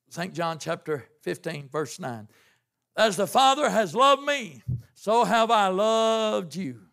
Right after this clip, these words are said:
Continue in my love." Amen.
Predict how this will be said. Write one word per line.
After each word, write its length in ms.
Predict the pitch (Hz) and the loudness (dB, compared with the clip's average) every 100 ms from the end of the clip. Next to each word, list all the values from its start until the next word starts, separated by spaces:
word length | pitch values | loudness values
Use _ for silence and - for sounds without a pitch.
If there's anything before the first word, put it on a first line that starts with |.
| _ _ _ | _ _ _
Continue 1040 | - 208 175 - 320 330 269 233 214 208 - | -4 -2 -2 -2 -2 -2 -4 -2 -2 -4 -8
in 400 | 277 254 254 254 247 | -8 -4 -4 -6 -8
my 500 | 226 226 226 233 220 - - | -4 -2 0 -2 -4 -8 -14
love." 540 | 147 170 170 92 95 _ _ _ _ _ _ _ _ _ _ 147 | -6 -2 -2 -6 -14 _ _ _ _ _ _ _ _ _ _ -8
Amen. 520 | 165 190 185 131 | -6 -4 -8 -10